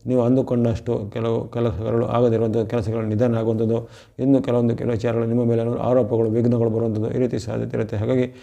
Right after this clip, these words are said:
ಈ ದಿನ ವೃಶ್ಚಿಕ ರಾಶಿಯವರು ಎಲ್ಲ ವಿಚಾರವಾಗಿ ಮುನ್ನೆಚ್ಚರಿಕೆ ಹೆಜ್ಜೆ ಇಡಬೇಕು. ಯಾವುದೇ ರೀತಿಯ ನಿಮ್ಮದಲ್ಲದ ವಿಚಾರಗಳು ತಲೆ ಹಾಕೋದಾಗಲಿ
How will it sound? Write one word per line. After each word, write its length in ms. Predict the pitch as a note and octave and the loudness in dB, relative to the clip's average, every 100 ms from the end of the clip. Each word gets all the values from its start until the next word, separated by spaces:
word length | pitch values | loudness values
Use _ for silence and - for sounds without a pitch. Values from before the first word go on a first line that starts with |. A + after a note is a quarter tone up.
| - _ | -20 _
ಈ 160 | C3 B2+ | 0 2
ದಿನ 140 | A#2 | 4
ವೃಶ್ಚಿಕ 480 | A#2 A2+ A#2 G2+ B2 | 2 0 -4 -4 -4
ರಾಶಿಯವರು 420 | A2+ G#2 A2 A#2 | -2 -2 -2 -2
ಎಲ್ಲ 200 | A2+ B2 | 0 0
ವಿಚಾರವಾಗಿ 420 | B2 A2+ A2 A2+ A#2 | 2 0 0 0 0
ಮುನ್ನೆಚ್ಚರಿಕೆ 500 | A2+ A#2 G#2+ A2+ A2 | 0 0 -2 -4 -4
ಹೆಜ್ಜೆ 220 | G#2+ A#2 | -2 -2
ಇಡಬೇಕು. 500 | G#2+ G#2 G#2 A2 A2 - - - | -2 -2 -2 -4 -6 -16 -18 -4
ಯಾವುದೇ 280 | B2 B2 A#2+ | 2 4 4
ರೀತಿಯ 360 | A2+ - A#2 A2+ - - - | 2 0 -2 -2 -10 -20 -8
ನಿಮ್ಮದಲ್ಲದ 440 | A#2+ C3 A#2 A2+ A2+ | -2 2 2 2 0
ವಿಚಾರಗಳು 380 | A2+ A2 A2+ | -2 -2 -4
ತಲೆ 200 | G#2+ A#2 | -4 -2
ಹಾಕೋದಾಗಲಿ 460 | G#2 G#2+ A#2 A2+ A2+ | -2 -2 -2 -2 -2